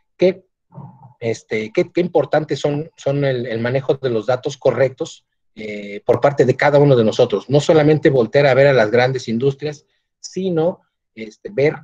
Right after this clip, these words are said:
de manera particular cómo estamos manejando nuestros datos. Y esto, pues, a final de cuentas, también en el, en el área de, en el área de, de la, del manejo de datos personales,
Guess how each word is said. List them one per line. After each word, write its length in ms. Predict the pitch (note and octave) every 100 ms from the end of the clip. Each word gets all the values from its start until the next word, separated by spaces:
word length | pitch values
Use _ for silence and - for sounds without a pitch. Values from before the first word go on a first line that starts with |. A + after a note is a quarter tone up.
| _ _ _ _
de 100 | -
manera 600 | G#2+ G#2+ B2+ C3+ B2 - -
particular 680 | F#3 - D3+ B2+ A#2+ D3+ - _ _
cómo 200 | - E3+
estamos 400 | E3 - D3 D3
manejando 460 | B2+ A2 G#2 B2 B2
nuestros 340 | A#2 - G#2
datos. 460 | G#2 A2 - - - _ _ -
Y 120 | D3
esto, 260 | C#3+ F#3+
pues, 240 | - - -
a 280 | - G2 G#2
final 300 | - A2+ B2+
de 100 | E3
cuentas, 380 | - B2+ A#2 C3+
también 400 | A#2 A2 A#2+ C3
en 180 | - G#2
el, 180 | G#2 G#2+
en 180 | G#2 G#2
el 120 | G#2+
área 280 | A#2 C3 B2
de, 360 | A2 G2+ G2+
en 380 | G2 G#2 G#2 G#2
el 140 | G#2+ A2+
área 200 | B2+ A#2+
de, 160 | G#2+
de 220 | - G2+
la, 240 | G2 G2 G2+
del 180 | G2+ G2+
manejo 340 | G#2 A#2+ C3
de 120 | B2
datos 340 | A2+ A#2 B2+ -
personales, 720 | - - D#3+ D3 B2 F3